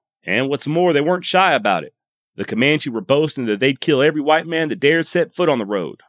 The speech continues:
And if General Carlton, the commander of Union forces in New Mexico, even so much as retaliated, they'd kill him too. Fact of the matter is, they had every reason to be bold. For the past few years, thanks to the Civil War, the whites have been back east fighting among themselves,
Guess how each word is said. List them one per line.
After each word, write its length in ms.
And 140
if 80
General 320
Carlton, 500
the 60
commander 440
of 80
Union 280
forces 440
in 100
New 80
Mexico, 640
even 300
so 200
much 220
as 100
retaliated, 880
they'd 160
kill 240
him 200
too. 260
Fact 240
of 40
the 60
matter 320
is, 220
they 100
had 160
every 340
reason 600
to 80
be 120
bold. 440
For 100
the 80
past 320
few 140
years, 400
thanks 220
to 100
the 80
Civil 300
War, 400
the 80
whites 320
have 80
been 140
back 260
east 260
fighting 260
among 260
themselves, 720